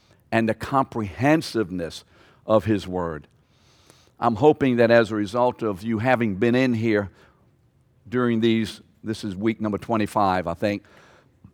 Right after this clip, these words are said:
during these weeks, that God has given us a much broader understanding and appreciation of His Word.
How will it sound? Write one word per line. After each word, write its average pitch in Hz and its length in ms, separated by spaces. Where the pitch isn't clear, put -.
during 127 300
these 120 260
weeks, 107 460
that 123 180
God 139 320
has 120 240
given 143 520
us 117 460
a 120 140
much 131 400
broader 131 600
understanding 120 800
and 107 160
appreciation 110 720
of 92 80
His 90 180
Word. 87 380